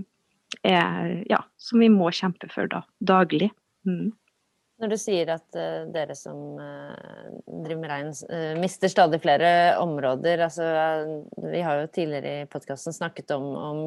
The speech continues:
Speaker 2: vindkraftutbygging. Er det hovedsakelig det, eller ten-, er det også hytteutbygging,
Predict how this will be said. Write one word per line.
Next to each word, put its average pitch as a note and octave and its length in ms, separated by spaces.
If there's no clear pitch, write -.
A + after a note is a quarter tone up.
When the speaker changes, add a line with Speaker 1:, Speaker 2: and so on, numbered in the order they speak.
Speaker 2:
vindkraftutbygging. C#3 1400
Er D#3 100
det E3 180
hovedsakelig D3+ 500
det, A3+ 160
eller A#3 180
ten-, G3+ 220
er F3+ 120
det D#3+ 100
også C#3 520
hytteutbygging, D#3 840